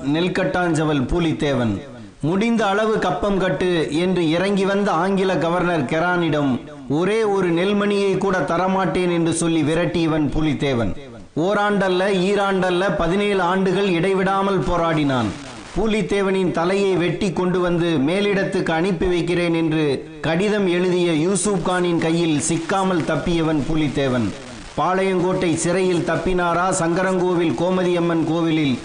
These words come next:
மறைந்தாரா என்ற மர்மம் விலகாத மாவீரன் பூலித்தேவன்.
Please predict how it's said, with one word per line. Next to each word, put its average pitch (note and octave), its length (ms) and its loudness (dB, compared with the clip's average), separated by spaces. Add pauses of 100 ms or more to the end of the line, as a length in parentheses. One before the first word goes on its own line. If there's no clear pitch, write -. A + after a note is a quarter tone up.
(360)
மறைந்தாரா F#3 720 0
என்ற D#3+ 240 0
மர்மம் F3 500 0
விலகாத E3+ 540 0
மாவீரன் D#3+ 720 0
பூலித்தேவன். B2+ 600 0